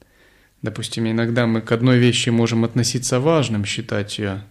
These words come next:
а к другой игнорировать. А с точки зрения учения может быть совсем по-другому. Допустим,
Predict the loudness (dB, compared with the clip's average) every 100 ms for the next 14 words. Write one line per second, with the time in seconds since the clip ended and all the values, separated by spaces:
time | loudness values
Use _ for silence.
0 | _ _ _ -10 -8 -2 0 4 4 4
1 | 4 4 2 -2 -4 -8 -14 _ _ _
2 | _ _ _ _ _ _ -12 -8 -2 -2
3 | -2 -2 0 0 0 0 -2 -2 -2 -2
4 | -2 -4 -6 -4 -6 -6 -6 -6 -6 -6
5 | -4 -4 -4 -6 -10 -16 _ _ _ _
6 | _ _ _ _ _ _ _ _ _ _
7 | _ _ _ _ _ _ _ _ _ -10
8 | -6 -6 -6 -10 -12 -8 -8